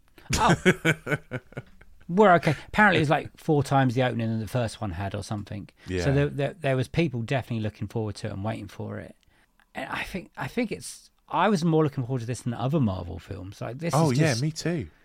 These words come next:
Speaker 2: Hundred percent. Hundred percent.
Speaker 1: Expectation. I, I know I keep saying about the expectations and how one of our questions on our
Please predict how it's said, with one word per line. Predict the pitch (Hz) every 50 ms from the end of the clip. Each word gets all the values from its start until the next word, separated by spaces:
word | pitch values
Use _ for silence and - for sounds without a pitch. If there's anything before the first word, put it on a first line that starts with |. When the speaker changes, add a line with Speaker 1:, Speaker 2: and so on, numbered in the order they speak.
| _ _ _
Speaker 2:
Hundred | - - 151 160 151 120 98
percent. | - - - 85 78 73 - - _ _ _ _ _
Hundred | - - 165 160 135 113
percent. | - 196 - - - 156
Speaker 1:
Expectation. | 170 170 156 - 170
I, | 175 175 170 -
I | -
know | 220 226
I | 208 -
keep | - 170 139
saying | - 156 147
about | 139 139
the | 127 131
expectations | 120 113 - - - - 123 117 - - 101 98 107
and | 104 104 - _ _ _ _ _ -
how | - - 151 143 127 113 113 120 - _ _ _ _ _ _ _ -
one | 135 143 143
of | 127 131
our | 123 -
questions | - - 117 107 - - 110 110
on | 113 107
our | 107 104 104 104 104 107